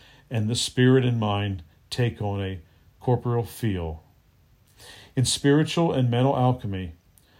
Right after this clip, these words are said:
coagulation is the physical manifestation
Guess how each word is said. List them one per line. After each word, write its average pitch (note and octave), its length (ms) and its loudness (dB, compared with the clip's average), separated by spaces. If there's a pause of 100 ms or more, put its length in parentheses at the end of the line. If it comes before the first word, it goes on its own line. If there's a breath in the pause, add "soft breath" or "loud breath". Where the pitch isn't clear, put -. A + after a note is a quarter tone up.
(160 soft breath)
coagulation A#2 1000 -2
is G#2 180 -6
the G2+ 100 -8
physical C#3 600 0
manifestation A#2 1120 -2